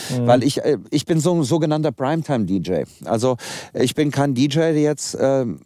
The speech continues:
Speaker 2: das, da zieh ich meinen Hut vor allen Kollegen, die, ähm, abends um neun anfangen, Musik zu spielen und spielen bis morgens um fünf oder sechs Uhr.
Speaker 1: Mhm.
Speaker 2: Das bin ich nicht. Ich bin eine sogenannte Primetime-Diva,
Speaker 1: Mhm.
Speaker 2: nenne ich mich selber.
Speaker 1: Mhm, mhm.
Speaker 2: Also ich gehe dann in den Club, wenn der Laden voll ist,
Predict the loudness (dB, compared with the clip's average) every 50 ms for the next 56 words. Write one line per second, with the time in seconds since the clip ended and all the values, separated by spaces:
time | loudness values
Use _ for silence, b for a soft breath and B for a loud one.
0 | _ _ -10 -8 -2 -2 -2 -2 0 0 -2 -2 0 0 -2 -2 0 -2 -2 0
1 | -2 -2 -4 -6 -6 -4 -4 -4 -4 -4 -4 -2 0 0 0 0 0 -2 -2 0
2 | 0 2 2 2 0 0 -2 -2 0 0 0 0 0 -2 -2 -2 -2 -2 -2 -2
3 | 0 2 2 0 0 -2 -4 -4 -4 -2 -2 0 0 0 0 0 0 -2 -2 -2
4 | -4 -6 -4 -2 0 0 2 2 0 -2 -4 -6 -2 -2 0 0 0 -2 -2 -2
5 | -2 -2 -2 -6 -8 -6 -4 -4 -4 -4 -4 -4 -4 -2 0 -2 -2 -4 -4 2
6 | 2 4 4 4 2 2 0 0 B B B B B B -2 -2 0 0 0 -2
7 | 0 0 0 -2 -2 -2 -2 0 0 2 2 2 0 2 0 0 -2 -2 -2 -2
8 | 0 0 0 -2 -2 -2 -2 -2 -2 -2 -4 -4 -4 -4 -2 0 0 2 2 2
9 | 0 0 -2 -2 2 2 4 4 4 2 2 0 -2 -2 2 4 4 6 6 4
10 | 2 2 0 0 0 0 2 0 0 0 0 0 2 2 0 0 0 -2 0 0
11 | 0 0 0 0 0 0 0 0 -2 -2 0 0 0 2 2 2 2 0 0 -2
12 | -6 -6 -2 0 0 2 2 0 0 -2